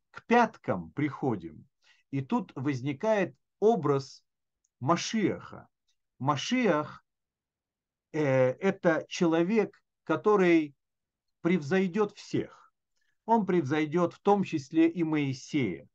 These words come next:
не говоря уже о царе Давиде, потомком которого он является. Машиах приходит тогда, когда доканчивается весь его организм. Организм заканчивается на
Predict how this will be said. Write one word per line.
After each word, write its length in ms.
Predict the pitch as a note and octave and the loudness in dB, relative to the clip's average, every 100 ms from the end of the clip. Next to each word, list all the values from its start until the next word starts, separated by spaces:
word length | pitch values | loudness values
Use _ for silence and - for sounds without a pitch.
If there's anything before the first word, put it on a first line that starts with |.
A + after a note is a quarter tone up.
| - | -6
не 140 | C3+ | -4
говоря 440 | B2+ C3+ C#3+ F#3 F3 | -2 -2 0 0 0
уже 320 | D3 C#3+ D3 | 0 0 -2
о 60 | |
царе 400 | C3 - B2 C3+ | -2 -4 -2 -2
Давиде, 640 | C#3+ B2+ B2 F3 A2+ F2 - _ - | -2 -2 -2 -4 -6 -10 -18 _ -4
потомком 640 | C3 - F3+ D#3+ C#3 C3 | -4 0 0 0 -4 -6
которого 560 | B2+ - F3 E3 C3+ C3+ | -6 -4 0 0 0 -2
он 180 | B2+ | -2
является. 880 | A#2+ B2 C3 E3 C3 F2+ - - - - _ _ _ _ | -4 -4 0 0 0 -4 -12 -20 -20 -20 _ _ _ _
Машиах 840 | - C#3 C3+ A3+ A#3+ F3+ D#3+ - - _ _ _ _ _ _ | -4 -4 -2 -2 2 2 0 -6 -20 _ _ _ _ _ _
приходит 680 | E3 F3 - A3+ F#3 F#3+ - | 0 0 2 0 0 -2 0
тогда, 500 | F#3 D#3+ D#3+ B3 B3+ | 0 2 0 0 0
когда 640 | - D3+ C#3+ E3+ F#3 F3+ - _ _ _ - | -2 -2 0 4 4 4 -2 _ _ _ -4
доканчивается 1400 | C3 E3+ - A#3 A3+ - G3 D#3 D3+ C3 A2+ - C3+ | 0 0 2 0 0 -4 -4 0 0 -2 -6 -4 -2
весь 440 | A#2 A#2+ A3+ - E3+ | -2 -2 -2 -4 -6
его 460 | F3 D3+ F3 G3+ | -6 0 0 2
организм. 920 | E3+ D#3 D3+ D#3+ E3 C3 F#2 F2 D2+ - _ _ _ _ _ | 2 2 0 0 -2 -4 -6 -12 -14 -20 _ _ _ _ _
Организм 760 | D3+ D#3 E3 F#3 A#3 G3 C#3 | -2 0 0 0 0 -2 -2
заканчивается 1000 | A#2 C#3+ - G3+ F#3+ G3 F3 F3+ D#3+ F3 | -2 -2 -2 -2 -2 -4 0 2 2 0
на 200 | D#3+ D#3+ | -4 -6